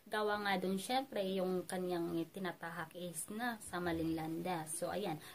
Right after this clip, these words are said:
tumawag nga pala siya sa nine one one at saka, ayun, ina-expect nga siguro na baka matutulungan ito. Eh, syempre, halata naman na,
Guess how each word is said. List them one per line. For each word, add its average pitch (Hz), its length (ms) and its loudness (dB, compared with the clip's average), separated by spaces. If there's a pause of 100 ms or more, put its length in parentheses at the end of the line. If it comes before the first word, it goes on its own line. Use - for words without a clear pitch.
(120)
tumawag 285 460 8
nga 247 100 4
pala 196 320 2
siya 180 240 2
sa 180 160 0
nine 180 320 4
one 170 240 6
one 294 380 8
at 226 180 2
saka, 214 460 -2
ayun, 220 260 4 (160)
ina-expect - 540 -4
nga 226 100 -2
siguro 190 400 2
na 202 220 2
baka 202 180 0
matutulungan 175 720 0
ito. 165 400 -4 (400)
Eh, 302 80 2
syempre, 302 680 6 (560)
halata 330 340 6
naman 233 800 6
na, 214 400 6